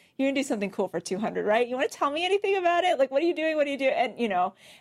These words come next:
and he had all kinds of ideas, but it's like, it ended on his terms in its own time. And I think that that was right. And I think it's beautiful because he told the story that he set out to tell,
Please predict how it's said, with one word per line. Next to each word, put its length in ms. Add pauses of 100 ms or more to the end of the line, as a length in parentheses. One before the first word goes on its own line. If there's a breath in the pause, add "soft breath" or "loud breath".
and 100
he 80
had 100
all 220
kinds 260
of 60
ideas, 400
but 140
it's 180
like, 320
it 240
ended 460
on 180
his 260
terms 460
in 140
its 100
own 200
time. 360
And 100
I 40
think 240
that 160
that 180
was 160
right. 240
And 80
I 60
think 180
it's 140
beautiful 480
because 320
he 180
told 320
the 80
story 300
that 100
he 80
set 220
out 160
to 100
tell, 640